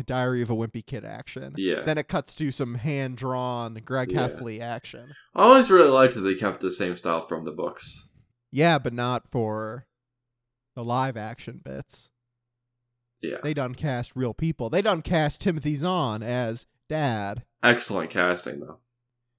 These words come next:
Speaker 1: What do you think about the casting of Greg Roderick and, uh, h-, uh, what's his friend's name?
Speaker 2: Rowley.
Speaker 1: Rowley.
Speaker 2: Perfect for
Speaker 1: Rowley.
Speaker 2: all three of them. Greg's a little, I'm a little iffy on.
Speaker 1: That's the, that's what I was getting at. Like, what do you feel,
Speaker 2: That's
Speaker 1: how do you
Speaker 2: a,
Speaker 1: feel about Greg?
Speaker 2: that,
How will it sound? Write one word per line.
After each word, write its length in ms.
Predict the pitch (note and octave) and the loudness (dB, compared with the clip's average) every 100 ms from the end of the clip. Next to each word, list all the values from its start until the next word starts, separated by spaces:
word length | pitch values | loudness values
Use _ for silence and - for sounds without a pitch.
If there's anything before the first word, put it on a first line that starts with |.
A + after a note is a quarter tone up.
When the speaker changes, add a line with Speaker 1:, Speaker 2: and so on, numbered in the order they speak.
| - | -2
Speaker 1:
What 80 | A3 | 0
do 60 | |
you 60 | A#3 | 2
think 160 | A#3+ | 0
about 180 | A3+ A3+ | 0 0
the 60 | F#3 | 0
casting 560 | F#3+ E3+ F3 - D3 | 0 0 0 -2 -2
of 240 | C3+ B2+ A#2 | 0 0 2
Greg 320 | C#3+ C3 A#2+ | 4 4 4
Roderick 520 | B2 A#2+ A#2+ A#2 - | 2 0 0 -4 -6
and, 260 | A#2 A2+ G#2+ | -6 -6 -4
uh, 200 | A2 A2 - | -4 -4 -8
h-, 60 | - | -8
uh, 340 | C3 A#2+ A#2 | -6 -4 -6
what's 200 | A2+ C3+ C#3 | -8 -8 -10
his 140 | C3 | -6
friend's 260 | E3 D#3 D#3+ | -4 -2 -2
name? 260 | D#3+ D3+ _ _ _ _ | -4 -4 _ _ _ _
Speaker 2:
Rowley. 440 | G#2+ G#2+ A2 A2+ A#2+ | 4 6 6 6 2
Speaker 1:
Rowley. 280 | A#2+ A2+ A2 | 0 -2 4
Speaker 2:
Perfect 380 | B2+ - - A#2 | 4 2 -6 -4
for 160 | G#2+ | -2
Speaker 1:
Rowley. 40 | F2+ | 2
Speaker 2:
all 140 | F#2 F2+ | 2 2
three 200 | F2 E2+ | 0 0
of 60 | E2+ | 0
them. 140 | E2+ | -4
Greg's 420 | - D#3 F3+ F3+ E3 | 4 8 8 8 6
a 60 | |
little, 420 | C3 A#2+ B2 B2 | 4 6 6 6
I'm 140 | A#2+ A#2 | 4 4
a 80 | G#2 | 4
little 200 | A2 G#2+ | 4 2
iffy 320 | A2 A#2+ A2 | 0 0 0
on. 280 | A2+ A#2 - | 0 -2 -2
Speaker 1:
That's 260 | D3+ F3+ - | 0 0 -2
the, 100 | G#3 | 4
that's 340 | G#3 A3 - | 6 6 4
what 220 | A3 G#3+ | 0 4
I 100 | F3 | 4
was 160 | D3+ C#3 | 2 0
getting 320 | D3+ C#3+ G#2+ | 0 -2 -4
at. 240 | G2 F#2 - | -8 -8 -10
Like, 200 | A#2+ C3+ D3 | -8 -6 -2
what 100 | E3 | 0
do 60 | |
you 80 | D#3+ | 0
feel, 160 | F3 A#2+ | 4 8
Speaker 2:
That's 180 | C#3+ D3+ | 8 8
Speaker 1:
how 40 | |
do 80 | B2 | 4
you 60 | |
Speaker 2:
a, 20 | - | 4
Speaker 1:
feel 100 | D#3 | 2
about 200 | C3 B2+ | 2 0
Greg? 220 | C3+ B2+ | 0 6
Speaker 2:
that, 260 | D3 - | 6 6